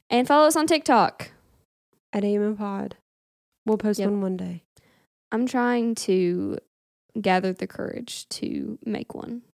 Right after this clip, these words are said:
Speaker 2: Yeah.
Speaker 1: It's a process, but we're getting there.
Speaker 2: Slowly but surely. And also,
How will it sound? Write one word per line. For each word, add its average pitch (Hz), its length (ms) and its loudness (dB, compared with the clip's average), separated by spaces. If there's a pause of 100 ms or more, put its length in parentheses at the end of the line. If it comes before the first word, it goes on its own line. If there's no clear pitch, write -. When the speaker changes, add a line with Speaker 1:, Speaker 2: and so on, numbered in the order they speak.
(240)
Speaker 2:
Yeah. 196 280 -4 (260)
Speaker 1:
It's - 160 0
a 254 40 -4
process, - 680 -8
but 339 100 4
we're 427 120 6
getting 370 240 4
there. - 180 -6 (800)
Speaker 2:
Slowly 202 400 -4
but 202 200 -8
surely. 208 420 -8
And 247 140 6
also, 269 580 8